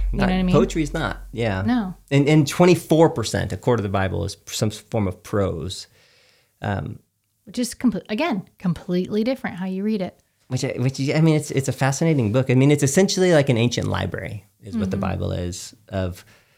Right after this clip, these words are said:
Speaker 2: books that contain essentially, like, an ongoing historical revelation of God and God's activity in the world,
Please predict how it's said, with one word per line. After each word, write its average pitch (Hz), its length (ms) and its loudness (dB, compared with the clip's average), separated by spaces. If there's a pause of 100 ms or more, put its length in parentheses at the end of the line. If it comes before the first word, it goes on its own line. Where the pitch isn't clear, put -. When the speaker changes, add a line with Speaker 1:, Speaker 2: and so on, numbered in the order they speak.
(200)
Speaker 2:
books 127 520 0
that 127 140 -4
contain 113 880 0 (880)
essentially, 190 360 -6
like, 185 140 -2
an 120 120 0
ongoing 107 920 0 (680)
historical 101 800 -2
revelation 92 580 -4
of 87 140 -8
God 90 300 -8
and 113 120 -10
God's 92 280 -10
activity 95 560 -8
in 90 100 -4
the 90 80 -4
world, 85 400 -8